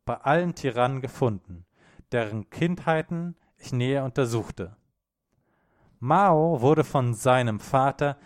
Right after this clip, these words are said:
regelmäßig ausgepeitscht und ließ dreißig Millionen Menschen sterben, um keine Wut auf seinen Vater aufkommen zu lassen. Stalin ließ Millionen leiden und sterben,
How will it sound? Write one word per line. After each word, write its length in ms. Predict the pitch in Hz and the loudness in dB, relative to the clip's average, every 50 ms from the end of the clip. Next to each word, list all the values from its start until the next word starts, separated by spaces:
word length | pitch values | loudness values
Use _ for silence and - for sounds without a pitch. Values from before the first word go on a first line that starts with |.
| - - _ _ - | -20 -20 _ _ -14
regelmäßig 920 | 104 107 135 170 214 220 180 196 185 175 165 160 156 - - 151 - - | -8 -4 -2 -2 -2 -2 -2 -2 0 2 2 2 0 0 -4 -10 -6 -2
ausgepeitscht 880 | 156 170 165 - - - - - - - 87 87 - - - - _ _ _ _ _ _ _ - - - - - | 0 2 2 0 -2 -6 -8 -8 -8 -8 -8 -10 -12 -16 -20 -20 _ _ _ _ _ _ _ -20 -20 -20 -18 -10
und 120 | - 123 123 | -4 -2 0
ließ 260 | 151 151 - - - | 2 0 0 -2 -6
dreißig 580 | - - 113 139 170 202 202 - - 202 - - | -8 -4 0 2 2 2 2 0 -2 -6 -4 -2
Millionen 500 | 180 165 143 131 143 143 151 143 135 117 | -2 -2 0 4 4 4 4 4 2 2
Menschen 360 | 123 123 127 123 - 139 120 | 0 0 -2 -4 -6 -8 -8
sterben, 720 | - - - 160 139 131 117 104 98 87 85 90 92 - _ _ _ _ _ _ | -8 -4 0 2 2 2 2 0 -2 -6 -12 -14 -16 -20 _ _ _ _ _ _
um 180 | - 123 117 | -8 -8 -8
keine 400 | - - 156 156 175 180 170 131 | 0 4 6 6 6 6 2 0
Wut 340 | 127 143 156 156 - - - _ | 0 0 -2 -2 -4 -6 -14 _
auf 140 | - 123 113 | -4 -2 -2
seinen 360 | 107 120 127 120 120 120 120 | 2 2 2 2 2 0 -2
Vater 560 | 117 - - 135 127 123 123 - 135 127 - - | -2 0 2 4 4 4 4 0 -2 -4 -2 -2
aufkommen 400 | 151 - - - 120 95 92 - | -4 -4 -4 -4 -4 -4 -4 -6
zu 100 | - 107 | -6 -6
lassen. 440 | 98 92 87 85 - - 85 85 - _ _ _ _ _ _ _ _ _ _ _ _ _ _ _ _ _ _ _ _ _ _ _ _ _ _ _ _ _ | -4 -4 -6 -8 -10 -12 -14 -16 -18 _ _ _ _ _ _ _ _ _ _ _ _ _ _ _ _ _ _ _ _ _ _ _ _ _ _ _ _ _
Stalin 720 | - - - - 156 165 180 175 156 127 107 95 90 87 - _ _ _ _ _ _ - | -20 -10 -2 2 4 6 6 6 4 4 0 -2 -4 -8 -12 _ _ _ _ _ _ -6
ließ 320 | 120 131 156 156 - - | -2 0 0 0 0 0
Millionen 680 | 131 127 123 120 110 127 151 175 202 202 202 190 175 | 0 0 0 2 4 6 6 6 6 4 2 0 2
leiden 380 | 143 131 127 135 147 147 151 156 | 4 4 6 6 4 4 0 -2
und 160 | 139 143 131 | -6 -6 -8
sterben, 640 | - - - 139 120 107 95 92 92 90 87 87 87 | -8 -4 -2 0 0 0 0 -2 -6 -10 -14 -16 -20